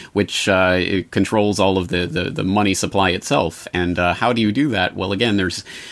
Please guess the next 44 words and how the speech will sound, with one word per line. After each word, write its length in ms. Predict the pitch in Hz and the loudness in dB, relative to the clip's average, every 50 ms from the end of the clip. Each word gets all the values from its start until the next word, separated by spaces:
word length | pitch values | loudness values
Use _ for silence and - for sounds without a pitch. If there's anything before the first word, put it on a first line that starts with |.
| - - - | -20 -8 -4
a 80 | - 110 | -2 0
million 320 | 123 151 156 156 151 143 | 0 2 2 2 2 2
different 320 | 127 135 - - 120 107 92 | 2 0 0 0 0 2 2
ways, 420 | 117 113 101 87 87 87 - - | 2 4 4 4 2 0 -2 -2
but, 300 | - 92 87 82 - - | -2 -2 -2 -2 0 0
uh, 260 | 95 87 87 85 82 82 | 2 2 4 2 2 2
we 100 | 90 87 | 0 0
just 200 | 87 98 - - | 0 -2 -2 0
talked 200 | 101 95 - - | 0 0 0 0
to 60 | 98 | 0
Roger 280 | 95 95 98 95 95 | 0 0 0 0 0
Ver 220 | 92 117 127 123 120 | 0 2 2 2 2
about 260 | 110 101 92 87 82 | 2 2 0 0 0
Bitcoin 600 | - 135 127 - - 131 131 127 123 120 120 - | 0 -2 -2 -2 -2 0 2 2 4 2 2 0
and, 280 | - 92 87 85 85 82 | 0 0 0 0 0 0
uh, 220 | 90 85 85 85 | 0 0 0 -2
getting 320 | 87 - 95 95 92 90 90 | -2 -2 -2 0 0 0 0
off 280 | - - 90 92 - - | 0 0 0 0 0 -2
of 140 | 87 90 87 | -6 -6 -4
the, 200 | - 87 82 82 | -4 -4 -4 -4
the, 280 | 85 87 90 92 95 | -4 -6 -6 -6 -6
the 120 | 92 - 90 | -6 -4 -2
monetary 500 | 87 90 92 90 90 - - 95 90 87 | 0 0 2 0 0 -2 -2 -2 -2 0
grid 240 | 87 95 90 87 | 0 -2 -2 0
that 220 | 87 98 101 - 101 | 0 0 0 0 0
way, 260 | - 101 101 98 - | 2 2 2 2 0
and 220 | - - 85 85 | 0 -2 -2 -2
there 120 | 85 87 87 | -2 -2 -2
are 80 | 87 | 0
many, 220 | 95 110 127 135 127 | 0 2 2 2 2
many, 240 | 120 123 123 120 113 | 2 2 2 2 2
many 260 | 110 113 113 110 - | 4 2 2 2 2
others. 380 | 98 101 90 90 90 90 87 - | 2 2 2 0 0 -2 -2 -2
I 100 | - 90 | -2 0
don't 220 | 92 104 110 - | 0 0 0 2
advocate 460 | 104 104 95 98 92 - 101 95 - | 0 0 0 -2 -2 0 0 0 0
one 180 | - - 117 123 | 0 0 2 2
of 120 | 117 107 | 2 0
them, 180 | 104 104 98 98 | 0 0 2 2
I 140 | - 92 92 | 2 2 2
advocate 420 | 92 92 92 - - 92 82 80 - | 0 0 -2 -2 -2 -2 -2 -2 0
all 260 | - 90 95 101 87 | 0 0 2 2 2
of 100 | 85 80 | 0 0
them. 260 | 78 78 78 80 78 | 0 -2 -2 -2 -2